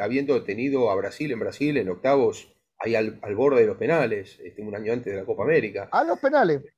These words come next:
Speaker 1: A los penales, es, ah, exacto, no al borde, a los penales, al borde en el sentido de que en los penales estuvo ahí de pasar, ¿no? Este, todo Brasil llorando por la emoción de haber pasado ahí contra Chile por los pelos, con aquel tiro en el travesaño de Pinilla, me acuerdo.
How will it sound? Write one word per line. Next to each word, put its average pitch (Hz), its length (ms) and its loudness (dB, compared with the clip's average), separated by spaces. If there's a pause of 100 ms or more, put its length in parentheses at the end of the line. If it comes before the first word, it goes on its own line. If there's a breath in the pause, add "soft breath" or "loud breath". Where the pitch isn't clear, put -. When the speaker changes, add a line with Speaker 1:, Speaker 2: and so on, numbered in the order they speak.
(340)
Speaker 1:
A 131 60 2
los 147 120 6
penales, 120 480 2
es, 110 280 -8
ah, 139 60 4
exacto, 135 420 0
no 92 80 0
al 117 80 4
borde, 98 200 -2
a 104 60 -2
los 123 120 0
penales, 131 340 0
al 120 120 0
borde 185 280 4
en 139 80 4
el 127 60 -4
sentido 175 260 -2
de 147 80 -2
que 127 160 -4
en 123 60 -2
los 120 100 -4
penales 156 400 0
estuvo 135 300 2
ahí 170 400 -2
de 131 120 -6
pasar, 104 360 -6
¿no? 135 220 -8 (400 soft breath)
Este, 107 460 -4
todo 156 180 8
Brasil 127 260 4
llorando 143 540 2
por 107 180 -2
la 107 180 -4
emoción 110 440 -4
de 113 40 2
haber 120 160 2
pasado 117 380 0
ahí 131 80 0
contra 104 240 -4
Chile 123 420 -2
por 101 120 -4
los 98 120 -2
pelos, 120 560 0 (140)
con 95 160 -4
aquel 127 240 -2
tiro 123 360 4
en 110 100 -2
el 98 80 -6
travesaño 113 480 -2
de 107 80 2
Pinilla, 120 420 -2
me 107 60 -2
acuerdo. 123 480 0